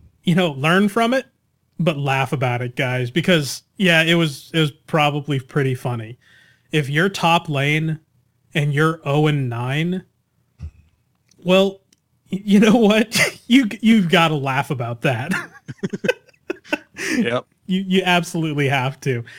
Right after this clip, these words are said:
Speaker 1: Um, so I wanna, I wanna follow up Neon Rhino's email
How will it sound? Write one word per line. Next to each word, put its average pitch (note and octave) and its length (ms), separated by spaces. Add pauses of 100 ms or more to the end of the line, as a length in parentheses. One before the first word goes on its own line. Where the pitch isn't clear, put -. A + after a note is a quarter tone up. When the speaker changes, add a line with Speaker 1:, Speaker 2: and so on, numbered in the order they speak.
(480)
Speaker 1:
Um, C#3+ 640
so F#3 340
I - 180
wanna, G#3+ 320
I D3 140
wanna A3+ 220
follow E3 500
up C3 280 (600)
Neon D#3 420
Rhino's C3+ 500
email A#2+ 500